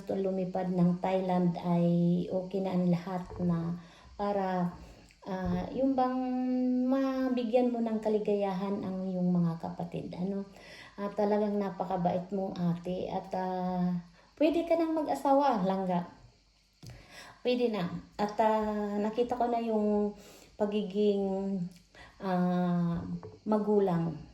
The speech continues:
Kahit, ah, sa edad mo na nineteen years old, nakita ko yung paano ka nag-matured, nakita ko kung paano mong magmahal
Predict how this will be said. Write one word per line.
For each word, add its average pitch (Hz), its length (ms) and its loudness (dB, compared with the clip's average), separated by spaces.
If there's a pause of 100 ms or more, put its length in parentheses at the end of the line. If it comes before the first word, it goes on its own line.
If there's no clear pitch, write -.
(240)
Kahit, 214 480 0
ah, 190 560 -4 (960)
sa - 80 -2
edad 214 320 6
mo 208 320 4
na 196 240 0
nineteen 196 560 -2
years 185 320 0
old, 196 320 2
nakita 190 480 -2
ko 190 160 2
yung 190 320 -2
paano 185 400 -2
ka 190 80 -4
nag-matured, 185 880 -2
nakita 190 400 -6
ko 185 160 -2
kung 185 160 -4
paano 185 400 0
mong 185 240 0
magmahal 180 640 2